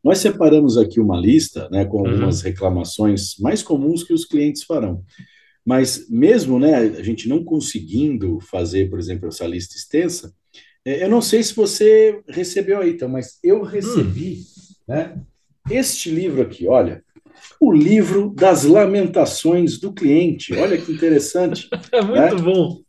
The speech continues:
Speaker 1: Clientes insatisfeitos são clientes insatisfeitos. Olha que beleza, né? Os autores são Charles Dummey e Michael Dunbar. Olha que beleza. Da editora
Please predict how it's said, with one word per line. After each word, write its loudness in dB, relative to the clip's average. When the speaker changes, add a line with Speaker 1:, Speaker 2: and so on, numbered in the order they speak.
Speaker 1:
Clientes 6
insatisfeitos 0
são 4
clientes 6
insatisfeitos. 0
Olha 0
que -4
beleza, 2
né? 0
Os 0
autores 6
são 0
Charles 2
Dummey 2
e -2
Michael -4
Dunbar. -2
Olha 2
que -10
beleza. 0
Da 2
editora 2